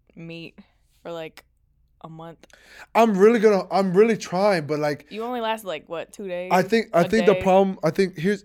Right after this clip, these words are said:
Speaker 2: I really want to, hundred percent, I really want to, but I need to find a
Speaker 1: Beans are protein.
Speaker 2: No, but I, I, I feel like not en-, I feel like I have to eat too much of it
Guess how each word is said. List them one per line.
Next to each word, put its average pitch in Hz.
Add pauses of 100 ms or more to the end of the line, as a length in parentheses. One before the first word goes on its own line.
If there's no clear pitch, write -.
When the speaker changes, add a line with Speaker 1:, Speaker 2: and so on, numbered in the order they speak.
Speaker 2:
I 147
really 196
want 165
to, 101 (100)
hundred 180
percent, 139
I 123
really 156
want 131
to, 127 (300)
but 160
I 160
need 190
to 208
find 170 (100)
a -
Speaker 1:
Beans 233
are 208
protein. 202
Speaker 2:
No, 170
but 160 (100)
I, 151
I, 151 (180)
I 143
feel 185
like 170
not 165
en-, 160 (420)
I 135
feel 196
like 185
I 175
have 180
to 165
eat 180
too -
much 156
of 202
it 233